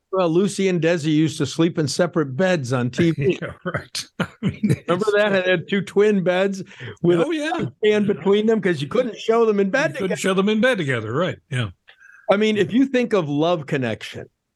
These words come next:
Speaker 2: Uh-huh.
Speaker 1: you think of the T V Love Connection, Love Connection, which was considered saucy at the time,
Speaker 2: Yes.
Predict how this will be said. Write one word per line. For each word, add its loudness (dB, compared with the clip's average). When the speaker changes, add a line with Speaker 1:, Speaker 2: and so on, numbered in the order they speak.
Speaker 2:
Uh-huh. -2
Speaker 1:
you 4
think 0
of 2
the -2
T 2
V 2
Love 0
Connection, -2
Love 2
Connection, -2
which 0
was 0
considered 0
saucy 0
at -2
the -2
time, -4
Speaker 2:
Yes. -8